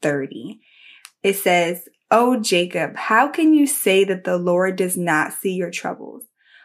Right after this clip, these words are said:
O Israel, how can you say God ignores your rights? Have you never heard? Have you never understood?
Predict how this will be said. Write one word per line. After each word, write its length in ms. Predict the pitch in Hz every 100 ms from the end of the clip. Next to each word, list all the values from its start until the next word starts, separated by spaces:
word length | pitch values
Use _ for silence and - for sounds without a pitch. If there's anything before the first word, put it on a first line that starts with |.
| _ -
O 240 | 226 226
Israel, 540 | 208 220 208 180 170 180
how 300 | - 214 262
can 200 | 294 269
you 120 | 262
say 340 | 262 214 202
God 380 | 190 180 190 202
ignores 600 | 190 190 180 175 180 175
your 140 | 165
rights? 600 | 170 190 190 - _ - - _ _ _
Have 340 | - 226 226
you 120 | 247
never 420 | 247 220 214 214
heard? 440 | 196 190 190 214 233 _ _ _ _
Have 300 | 202 214 208
you 140 | 214
never 440 | 202 185 190 214 208
understood? 800 | 190 185 185 - 190 185 220 247